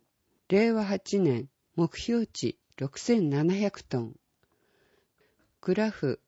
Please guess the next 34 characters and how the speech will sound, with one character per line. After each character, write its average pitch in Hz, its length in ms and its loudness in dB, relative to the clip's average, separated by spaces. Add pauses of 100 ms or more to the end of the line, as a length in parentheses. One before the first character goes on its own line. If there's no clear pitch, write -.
終 143 120 -2
わ 170 180 2
り。 156 220 -4 (2500)
家 180 200 -2
庭 233 220 4
系 208 380 0
廃 208 320 0
棄 226 180 -2
物 208 240 -2
の 131 300 2
資 - 240 -2
源 196 320 4
分 190 300 4
別 202 340 2
率。 131 400 -4 (1300)
資 - 280 -2
源 214 340 4
分 220 280 4
別 226 300 0
率 - 280 -2
と 135 160 0
は、 123 220 -4 (480)
家 175 200 0
庭 233 200 4
か 214 160 0
ら 208 120 0
発 202 220 -6
生 208 260 2
す 190 200 -4
る 180 220 0
資 - 280 -2
源 233 220 4
物 151 320 -2
を 135 200 -2